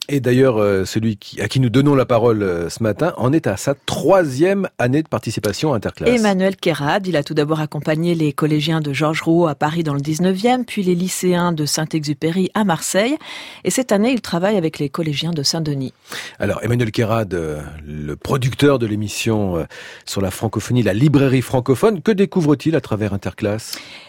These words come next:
Speaker 2: Eh bien, euh, être ainsi toute une année avec des adolescents des quartiers, euh, populaires, euh, lui permet, dit-il, de porter un autre regard sur son métier, sur la manière de le pratiquer.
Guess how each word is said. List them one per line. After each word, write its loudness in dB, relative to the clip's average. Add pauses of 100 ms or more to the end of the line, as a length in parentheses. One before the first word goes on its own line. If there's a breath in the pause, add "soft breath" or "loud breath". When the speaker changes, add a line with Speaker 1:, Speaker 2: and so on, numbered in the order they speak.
Speaker 2:
Eh 4
bien, 2
euh, 4
être 0
ainsi 0
toute -4
une 2
année 4
avec 2
des 0
adolescents 0
des -2
quartiers, -2
euh, 2
populaires, 0
euh, 4
lui -2
permet, 0
dit-il, -4
de 2
porter -2
un 0
autre 0
regard 0
sur -4
son -2
métier, 0
sur -2
la 0
manière 0
de 0
le -2
pratiquer. -4